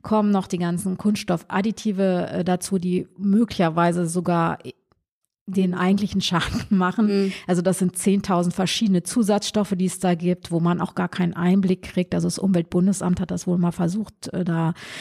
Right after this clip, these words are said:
Speaker 1: was aufzustellen, aber da wär, da läuft man bei den Herstellern teilweise gegen Wände. Also das ist, ähm, schwierig festzustellen, was da überhaupt alles drin ist und, äh, welche Stoffe davon schädlich sind, wo die aufgenommen werden,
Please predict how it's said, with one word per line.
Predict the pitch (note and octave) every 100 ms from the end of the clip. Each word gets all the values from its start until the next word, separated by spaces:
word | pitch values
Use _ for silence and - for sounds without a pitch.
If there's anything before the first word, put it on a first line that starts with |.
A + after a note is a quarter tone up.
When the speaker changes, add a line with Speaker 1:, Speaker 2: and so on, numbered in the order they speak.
| - - -
Speaker 1:
was | E3 -
aufzustellen, | - E3+ G3+ - F#3+ - F3 F3 F3+
aber | D3+ E3+ F3 D#3+ E3 E3
da | E3 D#3+
wär, | E3 E3
da | D#3 E3+ E3+ E3+
läuft | E3+ F3 -
man | E3+
bei | E3
den | D#3+ E3+
Herstellern | E3+ - E3 E3 E3
teilweise | - E3+ D#3+ E3+ D#3+ E3 E3+ D#3 D#3 D#3 - - - - -
gegen | F3 D#3+ D3+
Wände. | D#3 F3+ A3 E3
Also | E3+ F#3+
das | F#3 F#3
ist, | F#3 - -
ähm, | G3+ F#3+ F#3 F#3+ F3+ - - -
schwierig | - G#3 G#3+ G3
festzustellen, | - F#3 G3+ - F3+ E3+
was | E3
da | -
überhaupt | E3+ E3 F3+ - F3+
alles | D#3 F3 -
drin | F3 F3 G3
ist | E3+ F3 -
und, | - E3+ E3+ -
äh, | F3+ D#3+
welche | D#3 F3 F3
Stoffe | - E3 D#3+
davon | D#3+ E3+ E3+
schädlich | G#3 G3+ F3 -
sind, | F3 F#3 - - _
wo | - A3
die | G3
aufgenommen | D#3+ F3+ - F3+ E3+ E3+
werden, | D#3+ D#3+ E3 D#3+